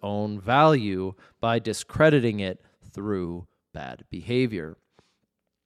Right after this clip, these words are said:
And an Overton window is the, the extending of that academic charity.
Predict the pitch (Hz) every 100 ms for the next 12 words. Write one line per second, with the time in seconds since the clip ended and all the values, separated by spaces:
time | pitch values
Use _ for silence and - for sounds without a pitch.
0 | _ - _ - 147 156 170 175 185 -
1 | 151 135 180 165 120 110 143 - 147 147
2 | 143 143 139 120 - - 127 139 135 127
3 | - - 123 127 139 135 - - 156 165
4 | 170 165 143 131 135 131 131 131 131 131
5 | 123 - 160 165 165 131 113 135